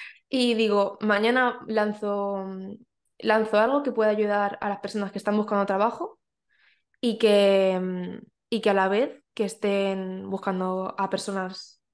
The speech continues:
para su equipo". Entonces lancé un formulario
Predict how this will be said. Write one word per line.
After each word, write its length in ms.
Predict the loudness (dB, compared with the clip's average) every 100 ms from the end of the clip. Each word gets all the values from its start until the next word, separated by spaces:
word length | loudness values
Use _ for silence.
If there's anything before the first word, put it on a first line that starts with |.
| _
para 160 | -6
su 100 | -4
equipo". 400 | -6 -8 -8 -14 _ _ _ _ _ _ _
Entonces 220 | 2 4
lancé 400 | 4 4 4 4
un 600 | 2 -2 -4 -8 -8 -6
formulario 640 | -2 0 2 4 4 2